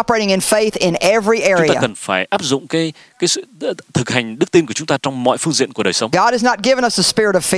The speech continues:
Speaker 1: fear,
Speaker 2: không ban cho chúng ta một cái tâm thần sợ
Speaker 1: but of
Speaker 2: hãi,
Speaker 1: power and love and a sound mind.
Speaker 2: nhưng mà quyền năng và sự, à,
Speaker 1: And I'm encouraging you not to have any more fears about
Speaker 2: và
Speaker 1: yourself.
Speaker 2: tôi khuyên, khuyến khích quý vị là đừng có một cái sự lo sợ nào trong đời sống, trong lòng của mình.
Speaker 1: Don't be afraid that you're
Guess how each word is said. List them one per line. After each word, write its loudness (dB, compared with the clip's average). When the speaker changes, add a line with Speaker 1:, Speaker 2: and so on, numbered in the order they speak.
Speaker 1:
fear, 4
Speaker 2:
không 0
ban 0
cho -6
chúng -8
ta 2
một -6
cái -2
tâm -2
thần -4
sợ 4
Speaker 1:
but 4
of 4
Speaker 2:
hãi, -2
Speaker 1:
power 2
and 2
love 4
and 0
a 2
sound 2
mind. -2
Speaker 2:
nhưng 0
mà 4
quyền 0
năng -2
và -2
sự, -2
à, -4
Speaker 1:
And 2
I'm 2
encouraging 2
you 4
not 2
to 2
have 4
any 2
more 2
fears 2
about 2
Speaker 2:
và 0
Speaker 1:
yourself. 2
Speaker 2:
tôi 0
khuyên, -2
khuyến -2
khích -2
quý -2
vị 2
là 0
đừng -4
có 0
một -4
cái -4
sự -2
lo 2
sợ 2
nào 0
trong -4
đời 0
sống, -4
trong 0
lòng 0
của -6
mình. 2
Speaker 1:
Don't 2
be 0
afraid 0
that 0
you're 2